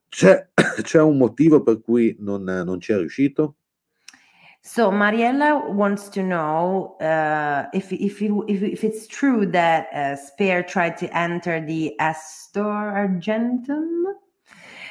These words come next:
Speaker 2: uh, but he never could in the end.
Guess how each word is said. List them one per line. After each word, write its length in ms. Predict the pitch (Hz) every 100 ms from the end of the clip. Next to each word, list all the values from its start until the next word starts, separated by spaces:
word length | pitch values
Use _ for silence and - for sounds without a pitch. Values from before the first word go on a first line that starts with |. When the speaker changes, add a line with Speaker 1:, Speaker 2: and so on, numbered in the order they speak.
| - -
Speaker 2:
uh, 440 | 170 175 170 170 175
but 100 | 196
he 80 | 214
never 300 | 220 214 196
could 300 | 202 - 262
in 220 | 208 196
the 180 | 190 180
end. 480 | 165 165 190 262